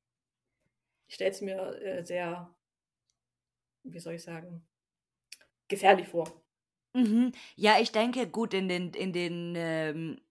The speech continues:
Speaker 2: Großstädten wird's wahrscheinlich nicht so extrem sein.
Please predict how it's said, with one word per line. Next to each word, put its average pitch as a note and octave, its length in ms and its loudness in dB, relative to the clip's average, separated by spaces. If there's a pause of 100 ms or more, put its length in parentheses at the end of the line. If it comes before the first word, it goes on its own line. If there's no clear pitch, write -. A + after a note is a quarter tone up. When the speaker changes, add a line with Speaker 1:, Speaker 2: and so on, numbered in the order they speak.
(120)
Speaker 2:
Großstädten G3+ 1160 2 (680)
wird's G3 260 -2
wahrscheinlich F#3 400 0
nicht G3+ 300 -4
so G3+ 220 2
extrem A3 640 0
sein. G3 540 0